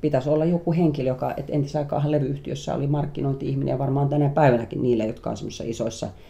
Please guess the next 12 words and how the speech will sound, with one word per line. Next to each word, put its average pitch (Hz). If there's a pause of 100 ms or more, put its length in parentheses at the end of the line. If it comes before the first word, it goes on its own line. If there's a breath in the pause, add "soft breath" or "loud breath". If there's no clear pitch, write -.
(460 loud breath)
valtayhtiöissä, 117
niin 113
tota, 113
on 120
markkinointityyppi, 117
joka 113
sitten 120
huolehtii 113
juuri 107
tästä - (160)
ja 120
siitä 120